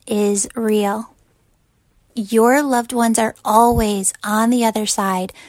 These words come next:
still loving you from heaven. Allow that fear energy within you to dissipate.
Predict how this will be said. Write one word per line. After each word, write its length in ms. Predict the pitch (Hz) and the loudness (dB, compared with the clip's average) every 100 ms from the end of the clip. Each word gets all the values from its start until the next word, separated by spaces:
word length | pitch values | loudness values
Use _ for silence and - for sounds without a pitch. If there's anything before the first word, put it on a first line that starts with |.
| - | -4
still 640 | - - 226 233 262 269 | 0 0 2 4 4 2
loving 520 | 240 214 220 233 220 | 0 2 2 2 2
you 340 | 202 196 196 - - | 0 -2 -4 -10 -16
from 460 | - 220 208 202 | -4 0 0 0
heaven. 640 | 202 - 190 185 196 220 - _ _ _ _ _ _ _ _ _ - | -4 -4 -6 -4 -4 -6 -12 _ _ _ _ _ _ _ _ _ -2
Allow 640 | 233 240 233 226 233 285 311 | 0 2 0 2 2 2 2
that 280 | 262 - | -2 -4
fear 420 | - - 226 233 - | -10 -4 -2 -2 -2
energy 520 | 226 226 214 220 214 | -2 -2 -2 -2 -2
within 480 | 214 208 - 214 214 | -2 -6 -6 -4 -2
you 240 | 214 220 | -2 -2
to 180 | 220 - | -4 -6
dissipate. 1000 | 190 202 196 - 220 226 226 254 - - | -6 -4 -2 -2 -4 -2 -2 -2 -6 -12